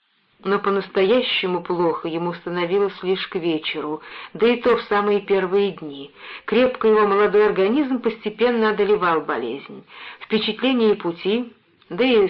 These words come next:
самое передвижение вливали в него новые силы. Огромные ветки белых акаций, которые для них наломали в саду у губернатора, вскоре увяли — и их заменили теперь букеты свежих цветов —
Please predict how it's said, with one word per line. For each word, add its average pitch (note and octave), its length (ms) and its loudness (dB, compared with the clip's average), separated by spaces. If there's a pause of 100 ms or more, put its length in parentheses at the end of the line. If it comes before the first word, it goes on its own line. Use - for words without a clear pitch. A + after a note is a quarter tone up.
(100)
самое F#3+ 320 0
передвижение F#3+ 920 0 (280)
вливали A#3+ 440 4
в A3 80 0
него A3+ 240 2
новые E3+ 460 0 (100)
силы. C3 340 -10 (1000)
Огромные F#3 540 0
ветки F3+ 320 -2
белых F3 340 -2
акаций, E3+ 680 -2 (240)
которые G3 420 2
для F#3 160 2
них G3+ 260 2
наломали F#3+ 460 2
в - 80 -4
саду F3+ 320 0
у F3 60 -2
губернатора, F3+ 720 0
вскоре A#3+ 400 2
увяли — F3 540 0 (640)
и B3 360 4
их A#3 120 0
заменили B3 460 2
теперь A#3 320 0
букеты A3+ 520 -2
свежих A3 420 0
цветов — G#3 480 2